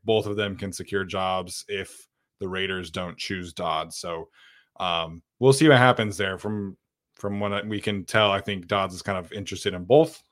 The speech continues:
So the, hopefully the Raiders keep their hands off. But if they do,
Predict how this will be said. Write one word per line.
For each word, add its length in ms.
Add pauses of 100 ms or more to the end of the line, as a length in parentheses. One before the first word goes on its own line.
So 420 (460)
the, 560 (280)
hopefully 280
the 100
Raiders 320
keep 160
their 100
hands 280
off. 340
But 200 (180)
if 200
they 140
do, 320